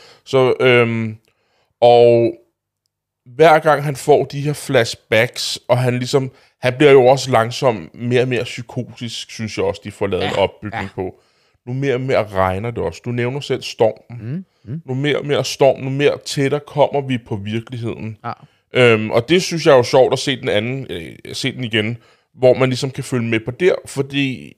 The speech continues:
Speaker 1: det, det var, det var egentlig, øh, når man s-, når man ved det, giver det mening, synes jeg.
Speaker 2: Ja.
Speaker 1: Øh, så på den måde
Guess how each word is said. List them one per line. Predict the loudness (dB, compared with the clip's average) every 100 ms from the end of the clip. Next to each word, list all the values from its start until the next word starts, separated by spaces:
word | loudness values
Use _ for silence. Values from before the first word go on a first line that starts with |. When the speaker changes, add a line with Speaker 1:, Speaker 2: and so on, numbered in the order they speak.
| _ _ _ _ _ _ _ _ _ _
Speaker 1:
det, | -10 -4
det | -2 4
var, | 4 2 0
det | 0 2
var | 0
egentlig, | -2 -4 -4 -4 -8 -18 -18 -18 -14
øh, | -10
når | -2 0
man | 0 -2
s-, | -4
når | -2 0
man | 0 0
ved | 0
det, | -2 -4 -2
giver | -2
det | -2
mening, | -6 -10 -16
synes | -18 -16
jeg. | -18 -8
Speaker 2:
Ja. | -6 -6 _ _ _ 0
Speaker 1:
Øh, | 2 4 2 -2 -8 _ _ _ -6
så | -2 0
på | 2 4
den | 2
måde | 4 4 4 0